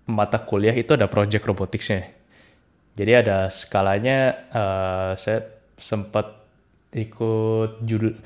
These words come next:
kuliah judulnya, eh, Mobile Robot, Mobile Robotics. Nah, itu, eh, projectnya kita ini, ik-,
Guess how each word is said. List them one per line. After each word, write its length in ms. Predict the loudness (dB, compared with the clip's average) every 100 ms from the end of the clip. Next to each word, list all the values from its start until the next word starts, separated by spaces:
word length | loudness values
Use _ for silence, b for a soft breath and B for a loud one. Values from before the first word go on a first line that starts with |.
| B 0
kuliah 320 | 6 8 8
judulnya, 420 | 6 6 10 10 8 2 -10 _ 0
eh, 520 | 2 2 2 2 0 0
Mobile 320 | 2 4 4
Robot, 480 | 4 2 2 2 0
Mobile 240 | -2 0 0
Robotics. 480 | 0 -2 -4 -2
Nah, 100 | -2 0
itu, 140 | 0 0 b b b b b _ _ -2
eh, 340 | 0 0 -4 -4
projectnya 560 | 4 6 6 4 6 6
kita 400 | 6 6 6 6
ini, 320 | 4 2 0 -6 -8
ik-, 240 | -8 -10